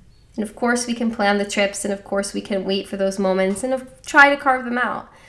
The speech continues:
of peace, of silence, to go deeper. But the real training for the mystic is right now. Begin,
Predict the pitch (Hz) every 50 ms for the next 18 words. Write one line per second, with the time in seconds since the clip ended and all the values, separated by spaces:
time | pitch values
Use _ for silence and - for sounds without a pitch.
0 | - - - - 214 208 214 - - 208 202 202 196 - - 220 208 - - -
1 | 185 185 185 185 185 180 180 - 196 190 - - - - 202 196 196 190 190 190
2 | 196 196 190 - 190 190 190 202 202 202 202 - _ _ _ _ _ _ _ _
3 | _ _ _ _ _ _ _ _ _ _ _ _ _ _ _ _ _ _ _ _
4 | _ _ _ _ _ _ _ _ _ _ _ _ _ - 202 202 196 190 190 190
5 | - - - 202 196 196 190 202 220 233 254 247 254 254 247 247 - - 196 196
6 | 208 208 196 185 180 180 180 - 196 180 175 175 175 180 180 - - - 180 180
7 | 180 190 - - - 202 185 180 185 185 - - - - - - _ _ _ _
8 | - _ - 208 262 - - 269 311 370 349 - - - - _ _ _ _ _
9 | _ _ _ 214 202 - - _ - 202 196 202 185 226 247 269 247 196 196 196
10 | 190